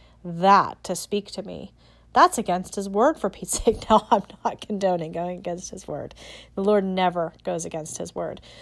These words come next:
But to get our attention, he can use some really creative things. Um, no,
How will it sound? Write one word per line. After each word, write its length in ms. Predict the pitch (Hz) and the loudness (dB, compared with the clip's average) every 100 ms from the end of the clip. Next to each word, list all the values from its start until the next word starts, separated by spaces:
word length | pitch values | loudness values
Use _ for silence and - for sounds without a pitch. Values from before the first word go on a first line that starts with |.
| - - - _ - | -20 -20 -20 _ 0
But 160 | 220 | 2
to 100 | - | 2
get 180 | 202 226 | 2 4
our 200 | 247 226 | 6 6
attention, 720 | 190 - 220 220 - 175 156 170 - _ _ | 4 0 -2 -2 -4 -4 -6 -12 -18 _ _
he 100 | - | -12
can 240 | 220 - 202 | -6 -4 -2
use 300 | 196 202 196 | 0 0 0
some 260 | 185 175 | -4 -6
really 480 | 180 190 202 208 196 | -4 -2 2 2 0
creative 600 | 190 - 180 165 160 147 | -2 -10 -8 -4 -4 -4
things. 580 | 151 - - - - - - - - _ - | -10 -16 -18 -18 -18 -18 -18 -20 -20 _ -12
Um, 420 | 180 151 131 190 - _ _ _ _ _ _ _ _ _ _ _ | -8 -6 -8 -14 -18 _ _ _ _ _ _ _ _ _ _ _
no, 320 | 175 - - | -16 -14 -16